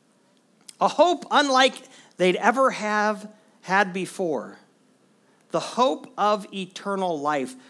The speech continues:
the hope of resurrection from the dead, Easter hope. A hope that later the Apostle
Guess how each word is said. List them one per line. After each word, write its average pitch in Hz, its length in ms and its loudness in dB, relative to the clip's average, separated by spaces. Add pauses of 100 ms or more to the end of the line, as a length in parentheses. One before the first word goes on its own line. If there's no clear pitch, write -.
(140)
the 156 80 -4
hope 233 420 -2
of 160 160 -4
resurrection 156 880 -4
from 160 300 -6
the 151 100 -6
dead, 143 360 -2 (380)
Easter 220 540 -4
hope. - 400 -18 (1400)
A 151 80 0
hope 247 360 2
that 196 180 0
later 214 320 4
the 175 160 2
Apostle 180 800 -2